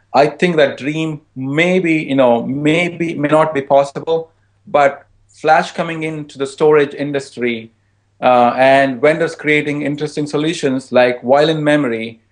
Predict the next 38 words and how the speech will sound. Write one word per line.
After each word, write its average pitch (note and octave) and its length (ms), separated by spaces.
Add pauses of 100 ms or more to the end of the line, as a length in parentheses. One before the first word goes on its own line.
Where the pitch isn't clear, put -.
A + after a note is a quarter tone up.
(160)
I B2+ 140
think, D#3+ 340
I C3 100
think D#3 280
that C#3 340
that C3+ 360 (180)
dream E3 340
of C#3 200
virtualizing, C#3+ 760 (260)
you C3 80
know, A#2+ 160
hundred D#3+ 360
percent D3+ 260
of C#3 100
your C3+ 360
data C#3+ 260
center C3 300
will A#2 120
become D3 300
a D3 60
reality C3 440
very A#2+ 240
soon. B2 520 (320)
And A#2+ 160
we D#3 100
are D#3 80
very F3 400 (300)
happy C#3 420
to C3+ 80
be B2 80
part C3+ 260
of A#2+ 120
that B2+ 500
journey. B2 600 (500)
Um, A#2 800 (420)
so, C#3 360
uh, C3+ 260
again, D3 320